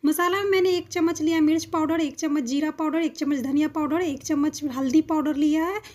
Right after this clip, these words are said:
और उसके बाद दो बड़े चम्मच मैंने ले लिया है यहाँ पे अदरक लहसुन का पेस्ट। अब इन सबको थोड़ी देर के लिए फ्राई कर लूँगी,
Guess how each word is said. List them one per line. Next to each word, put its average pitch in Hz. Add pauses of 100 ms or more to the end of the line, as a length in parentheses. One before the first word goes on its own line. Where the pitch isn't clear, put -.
(400)
और 294
उसके 294
बाद 302
दो 269
बड़े 311
चम्मच 302
मैंने 302
ले 294
लिया 302
है 302
यहाँ 294
पे 330
अदरक 294
लहसुन 302
का 294
पेस्ट। 285
अब 254
इन 285
सबको 302
थोड़ी 294
देर 285
के -
लिए 294
फ्राई 294
कर 302
लूँगी, 302